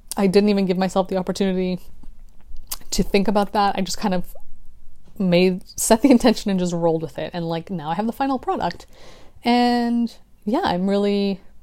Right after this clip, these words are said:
excited about it. And it's gonna be on sale on my website. Oops. It's gonna be on sale on my website January third. Um,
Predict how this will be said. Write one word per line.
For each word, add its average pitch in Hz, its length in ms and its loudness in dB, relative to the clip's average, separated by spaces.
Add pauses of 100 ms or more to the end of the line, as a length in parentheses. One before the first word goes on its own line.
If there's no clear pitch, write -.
(340)
excited 220 440 -2
about 165 220 2
it. 226 220 2
And 196 100 0
it's 180 80 -6
gonna 190 160 0
be 185 320 0
on 185 160 0
sale 196 240 2
on 208 80 6
my 254 80 6
website. 196 560 2
Oops. - 320 -6 (500)
It's - 120 -10
gonna 208 80 4
be 202 100 6
on 202 120 4
sale 196 380 0
on 214 80 0
my 208 100 2
website 175 560 -2
January 175 480 -2
third. 170 640 -2 (600)
Um, 170 720 -2